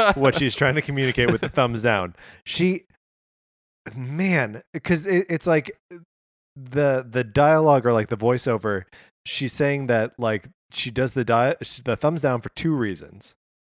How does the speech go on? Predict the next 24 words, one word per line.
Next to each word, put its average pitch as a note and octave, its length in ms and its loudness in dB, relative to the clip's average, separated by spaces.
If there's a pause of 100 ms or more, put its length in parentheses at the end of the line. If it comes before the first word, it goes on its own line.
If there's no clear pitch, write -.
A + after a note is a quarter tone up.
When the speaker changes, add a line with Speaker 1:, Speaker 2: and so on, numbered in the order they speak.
(120)
Speaker 2:
She A2+ 160 -6
says C#3+ 220 2
that, F2+ 240 -10
right? A2+ 140 -2
Speaker 1:
Right. G#2+ 260 4
Speaker 2:
Two F3+ 140 0
reasons. D#3 500 2 (600)
Speaker 1:
<laughs> - 680 -8
Speaker 2:
Let's B2 160 0
see D3+ 80 2
if C#3+ 100 0
we C#3 120 2
can C3+ 360 -2
r-, C3+ 240 -10 (220)
figure D3+ 300 4
out C#3 80 4
what A#2+ 140 2
these A2+ 160 0
reasons G#2+ 280 -2
are. F2+ 240 -6
One, B2+ 600 2 (420)
uh, A2 400 0
is A#2+ 240 -4
that A#2 360 0